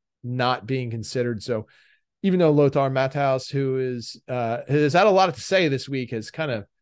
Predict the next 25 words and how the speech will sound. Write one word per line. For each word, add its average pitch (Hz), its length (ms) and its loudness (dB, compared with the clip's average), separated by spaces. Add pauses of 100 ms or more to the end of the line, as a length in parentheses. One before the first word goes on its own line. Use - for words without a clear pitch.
(840)
pushed 269 300 2
for 139 300 -2
Füllkrug 135 500 -4
to 127 60 -8
get 127 100 -4
a 113 40 -6
chance 123 300 -6
at 120 60 -12
Bayern 113 240 -4
Munich, 110 260 -6
doesn't 107 260 -6
look 107 160 -8
like 104 200 -6
the - 160 -20
club's 98 400 -6
going 85 220 -4
to 78 60 -14
consider 85 420 -6
him. 87 220 -6
So 82 300 -6 (360)
that's 151 280 2
where 151 80 4
that 120 220 4
situation 95 560 -4
stands. - 580 -12